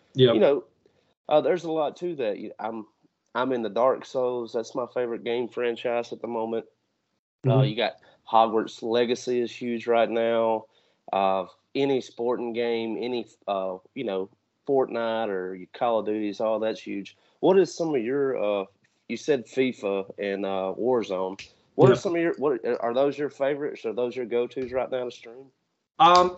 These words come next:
Speaker 1: yeah, right now, but I know in a few months, uh, it'll change up. I probably won't be playing fifa too much. I'll be playing M L B The Show. Like, I,
Speaker 2: Right.
Speaker 1: that's my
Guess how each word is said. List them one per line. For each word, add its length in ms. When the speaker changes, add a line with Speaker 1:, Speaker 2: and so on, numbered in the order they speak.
Speaker 1:
yeah, 460
right 220
now, 320
but 240
I 80
know 280
in 80
a 60
few 200
months, 520
uh, 320
it'll 180
change 360
up. 260
I 60
probably 260
won't 140
be 60
playing 240
fifa 280
too 120
much. 240
I'll 80
be 100
playing 260
M 120
L 100
B 140
The 80
Show. 480
Like, 140
I, 80
Speaker 2:
Right. 240
Speaker 1:
that's 280
my 300